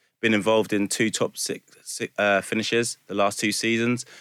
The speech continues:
So obviously what he's doing is working. And as I said, you know, we've probably got me and Dougie are the, are the calmer heads, and, you know, Davey does what Davey does. So as I said, the dynamics work really, really well. And if we had three of the same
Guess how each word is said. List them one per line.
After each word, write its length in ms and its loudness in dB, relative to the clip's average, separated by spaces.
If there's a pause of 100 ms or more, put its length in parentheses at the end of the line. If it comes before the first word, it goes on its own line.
So 160 0
obviously 260 0
what 180 0
he's 100 -2
doing 300 2
is 120 0
working. 440 2
And 140 -4
as 120 -6
I 40 -8
said, 280 -2
you 60 -4
know, 140 0
we've 220 -4
probably 260 0
got 160 0
me 140 2
and 100 2
Dougie 280 2
are 160 4
the, 180 -6
are 40 2
the 100 0
calmer 380 2
heads, 300 -2
and, 180 -2 (480)
you 80 -14
know, 160 -2
Davey 340 2
does 200 2
what 140 -4
Davey 300 0
does. 260 2
So 360 0 (260)
as 100 0
I 40 -2
said, 180 -2
the 60 -4
dynamics 480 2
work 180 2
really, 260 2
really 300 0
well. 280 2
And 80 0
if 120 -6
we 60 0
had 140 2
three 260 -2
of 80 2
the 60 -4
same 420 0